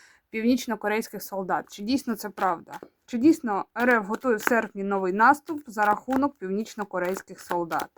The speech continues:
Чи дійсно це правда? Давайте подивимось. П'ятірка жезлів. Це відповідь ні, але це боротьба. Карта боротьби, я би сказала, що це більше трендьош. Обмежена кількість їх буде.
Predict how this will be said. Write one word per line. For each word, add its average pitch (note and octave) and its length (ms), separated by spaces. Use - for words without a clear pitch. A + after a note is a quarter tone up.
Чи - 140
дійсно A#3 320
це G#3 160
правда? D#3+ 480
Давайте G3 400
подивимось. D#3 840
П'ятірка D#4 460
жезлів. G#3+ 640
Це - 120
відповідь C4+ 440
ні, E4 400
але A#3+ 220
це C4 160
боротьба. G#3 680
Карта C#4 280
боротьби, B3 800
я C4+ 140
би D4 120
сказала, C#4+ 580
що C4 680
це D4+ 320
більше C4 720
трендьош. A3+ 840
Обмежена F#3+ 680
кількість F#3 480
їх G3+ 160
буде. G3+ 500